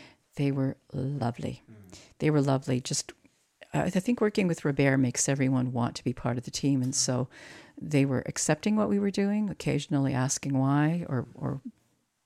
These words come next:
Speaker 1: what else?
Speaker 2: Mm-hmm.
Speaker 1: But it was a really easy process. It was, it was open. So I guess really what that comes down to is whose ego is at stake here. Like,
Speaker 2: Mm-hmm.
Speaker 1: when it, you know, uh,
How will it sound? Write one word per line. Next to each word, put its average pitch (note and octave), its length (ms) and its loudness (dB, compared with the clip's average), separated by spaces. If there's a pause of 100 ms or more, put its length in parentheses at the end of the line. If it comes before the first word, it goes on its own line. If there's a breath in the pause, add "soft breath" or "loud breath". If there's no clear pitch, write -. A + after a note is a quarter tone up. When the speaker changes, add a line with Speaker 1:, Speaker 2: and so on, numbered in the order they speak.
(280)
Speaker 1:
what C3+ 180 4
else? B2 420 -2
Speaker 2:
Mm-hmm. A#2+ 200 -16 (340 loud breath)
Speaker 1:
But D3 160 4
it C#3+ 80 4
was C#3+ 160 4
a C#3+ 60 0
really D3 260 2
easy C#3+ 280 0
process. C3+ 440 -2
It D3+ 60 0
was, D3 120 0
it D#3+ 120 -2
was C#3+ 180 0 (100)
open. C#3+ 380 0 (1000 loud breath)
So - 140 0
I E3+ 40 2
guess G3 260 2
really D#3+ 160 4
what C3 160 -2
that - 160 -4
comes C3+ 240 -2
down C3 220 0
to C3+ 120 -4
is B2+ 120 -4
whose C3 240 -2
ego B2+ 260 -2
is B2+ 140 -6
at - 120 -6
stake - 300 -4
here. - 260 -6
Like, - 180 -10
Speaker 2:
Mm-hmm. C#3 320 -10
Speaker 1:
when - 100 -2
it, - 60 -14 (340)
you D#3 80 2
know, D3+ 260 2
uh, - 80 -12